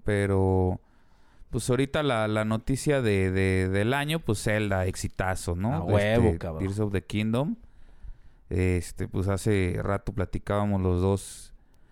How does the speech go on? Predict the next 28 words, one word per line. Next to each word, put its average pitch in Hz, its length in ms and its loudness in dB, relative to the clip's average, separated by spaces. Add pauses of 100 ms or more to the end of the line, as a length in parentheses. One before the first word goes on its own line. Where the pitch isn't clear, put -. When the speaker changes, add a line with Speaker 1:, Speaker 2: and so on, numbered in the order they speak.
(200)
Speaker 1:
nuestra 92 300 -2
experiencia. 104 840 -2
Creo 110 200 -6
que - 60 -16
estamos 104 360 -2
muy 101 260 0
contentos. 98 800 -4
Speaker 2:
Hypeados. 131 1000 0
Speaker 1:
Con, 90 440 -2
con 92 160 4
Speaker 2:
Bien 180 220 2
pinche 196 380 0
Speaker 1:
hypeados 151 240 2
Speaker 2:
hypeados, 123 540 4
Speaker 1:
y 107 60 -4
Speaker 2:
cabrón. 107 220 2
Speaker 1:
contentos. 101 680 0 (1500)
Y 95 340 0
este, 98 480 0
y 104 140 0
acá 117 500 0
en 120 140 0
la 107 160 0
cuestión 110 440 0
del, 110 340 2
de, 92 400 2
de 95 140 0
cine, 135 600 0